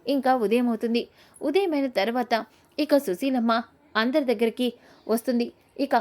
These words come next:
అందరూ కూడా పట్టుచీర కట్టుకొని, నగలు వేసుకొని బయటికి వస్తారు. రాగాలే అది చూసిన సుశీలమ్మ అయితే ఇక మెడ చూస్తుంది. ప్రభావతి అయితే రోహిణికి నగలు ఇస్తుంది. "ఆంటీ, ఇప్పుడు ఇవన్నీ నాకెందుకు?" "అమ్మ రోహిణి,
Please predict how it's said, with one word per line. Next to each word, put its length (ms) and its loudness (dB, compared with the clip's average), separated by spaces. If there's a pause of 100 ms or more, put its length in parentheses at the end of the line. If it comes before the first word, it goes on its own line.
(120)
అందరూ 300 2
కూడా 240 2
పట్టుచీర 480 -2
కట్టుకొని, 460 0 (160)
నగలు 280 2
వేసుకొని 400 0
బయటికి 340 -2
వస్తారు. 340 0 (460)
రాగాలే 520 0 (140)
అది 160 0
చూసిన 340 0
సుశీలమ్మ 500 -2
అయితే 260 0 (420)
ఇక 180 0 (540)
మెడ 160 -2
చూస్తుంది. 440 -2 (380)
ప్రభావతి 480 4
అయితే 220 0 (220)
రోహిణికి 500 2
నగలు 280 0
ఇస్తుంది. 360 0 (160)
"ఆంటీ, 260 -2 (400)
ఇప్పుడు 220 2
ఇవన్నీ 280 2
నాకెందుకు?" 500 -2 (480)
"అమ్మ 160 0
రోహిణి, 380 0